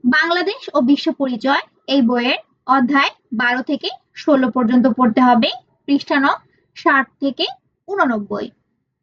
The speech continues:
বিজ্ঞান বইয়ের জন্য অধ্যায় দশ থেকে তেরো পর্যন্ত পড়বে, পৃষ্ঠা নং আটষট্টি থেকে নিরানব্বই। ইসলাম শিক্ষা বইয়ের অধ্যায়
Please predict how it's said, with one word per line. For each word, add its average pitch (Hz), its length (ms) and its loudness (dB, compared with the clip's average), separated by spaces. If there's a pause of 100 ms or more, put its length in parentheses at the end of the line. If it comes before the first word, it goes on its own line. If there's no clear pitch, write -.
(920)
বিজ্ঞান 320 460 2
বইয়ের 330 260 2
জন্য 254 180 -2 (380)
অধ্যায় 269 340 -2 (160)
দশ 269 140 -2 (120)
থেকে 302 220 -2 (280)
তেরো 240 300 -6
পর্যন্ত 254 320 0 (120)
পড়বে, 247 280 4 (260)
পৃষ্ঠা 285 380 0
নং 302 120 0 (220)
আটষট্টি 294 440 -6 (100)
থেকে 311 200 -2 (300)
নিরানব্বই। 220 540 -4 (920)
ইসলাম 370 360 0
শিক্ষা 370 240 0 (100)
বইয়ের 254 280 -2 (380)
অধ্যায় 269 480 0